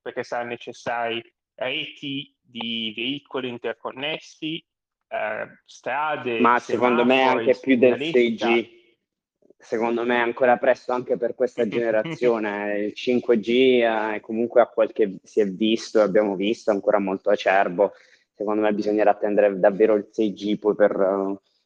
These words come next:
Speaker 2: per passare a questo step successivo. Quindi al momento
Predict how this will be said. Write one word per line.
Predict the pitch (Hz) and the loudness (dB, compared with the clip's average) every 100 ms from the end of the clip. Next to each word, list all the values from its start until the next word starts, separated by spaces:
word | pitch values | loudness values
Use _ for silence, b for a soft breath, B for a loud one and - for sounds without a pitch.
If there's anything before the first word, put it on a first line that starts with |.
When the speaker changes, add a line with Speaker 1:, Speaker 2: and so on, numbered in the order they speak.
| _ | _
Speaker 2:
per | - 110 - | -4 -4 0
passare | 220 - 131 120 | -2 0 2 4
a | 117 | 2
questo | - - 123 | 0 -2 -4
step | - 127 113 120 | 0 0 0 -4
successivo. | 117 110 - - - 110 104 101 | -6 -8 -10 -12 -2 2 4 2
Quindi | 107 107 | 0 0
al | 101 - 113 | 0 -2 0
momento | 113 117 120 120 120 117 110 | 2 4 2 2 2 0 0